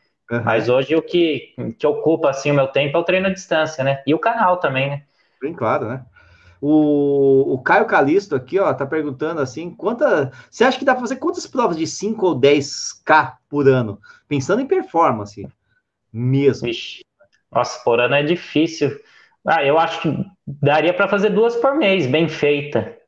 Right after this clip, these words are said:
Speaker 2: Bem
Speaker 1: Uhum.
Speaker 2: feitinha, daria pra fazer até umas duas por mês. Apesar que às vezes você pode pegar um mês e fazer três provas de cinco K M, que daria também, porque não vai ter que soltar tanto treino, né?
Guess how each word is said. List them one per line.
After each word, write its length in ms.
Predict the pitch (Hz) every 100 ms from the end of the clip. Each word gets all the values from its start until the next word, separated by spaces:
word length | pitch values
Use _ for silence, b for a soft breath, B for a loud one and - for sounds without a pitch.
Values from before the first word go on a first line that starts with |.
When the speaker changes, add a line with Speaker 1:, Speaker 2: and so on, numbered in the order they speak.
| _
Speaker 2:
Bem 240 | 117 127
Speaker 1:
Uhum. 60 | 156
Speaker 2:
feitinha, 420 | 139 131 - 139
daria 220 | 143 175 180
pra 140 | 190
fazer 160 | 190 185
até 140 | 190
umas 260 | 196 208 156
duas 240 | 180 180
por 160 | 185 180
mês. 500 | 143 143 143 - b b b
Apesar 380 | - - 147 160
que 80 | 165
às 60 |
vezes 100 | 160
você 60 | 160
pode 260 | - 160 -
pegar 220 | 147 151
um 20 |
mês 200 | 147 147
e 20 |
fazer 220 | 160 143
três 380 | 147 139 165 156 -
provas 320 | 139 139 120
de 60 |
cinco 320 | 113 - 120 117
K 200 | 120 117
M, 220 | 147 139
que 120 | -
daria 480 | 127 135 120 160 139
também, 300 | 120 123 147
porque 300 | 127 - 123
não 160 | 123 117
vai 140 | 135
ter 80 | 135
que 80 | -
soltar 340 | 131 117 127
tanto 240 | 127 117 -
treino, 400 | 123 151 180 160
né? 260 | 165 175